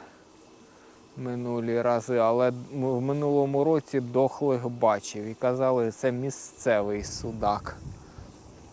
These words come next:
Який сюди чи посредством труб заліз, чи непонятно як.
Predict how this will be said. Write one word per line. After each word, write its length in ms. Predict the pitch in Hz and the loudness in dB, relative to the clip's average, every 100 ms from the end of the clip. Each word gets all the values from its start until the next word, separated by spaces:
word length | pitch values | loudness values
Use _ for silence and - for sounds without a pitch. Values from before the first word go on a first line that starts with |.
| - - - - - | -20 -20 -20 -20 -10
Який 420 | 135 127 - 127 | -4 -4 -4 -6
сюди 340 | 120 135 127 123 | -6 -2 2 2
чи 180 | - 123 - - - | 0 -8 -10 -6 -2
посредством 840 | 127 - 131 127 - 139 131 131 | -2 0 2 2 0 -2 0 -2
труб 380 | - 165 180 151 | 0 2 2 0
заліз, 600 | 131 131 131 135 - - | 2 2 2 -2 -4 -8
чи 120 | 131 | -6
непонятно 840 | 123 123 - 131 135 127 135 123 | -6 -6 -4 -4 -2 -4 -6 -8
як. 440 | 117 101 73 - | -6 -6 -6 -10